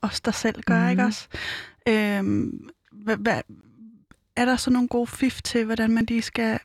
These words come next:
Speaker 1: mærke noget mere nærvær, hvad end det er til sig selv eller til en partner?
Speaker 2: Mhm. Jamen altså,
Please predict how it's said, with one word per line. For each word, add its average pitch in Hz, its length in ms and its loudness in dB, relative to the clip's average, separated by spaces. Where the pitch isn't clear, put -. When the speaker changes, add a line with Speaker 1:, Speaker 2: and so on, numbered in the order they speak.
Speaker 1:
mærke 214 380 2
noget 240 140 2
mere 233 180 2
nærvær, 226 420 2
hvad 226 140 -2
end 226 140 2
det 233 80 0
er 226 40 0
til - 160 -6
sig 226 160 -4
selv 233 240 -4
eller 220 220 0
til 214 400 -2
en 214 120 4
partner? 208 360 0
Speaker 2:
Mhm. 190 300 4
Jamen 196 200 2
altså, 185 440 2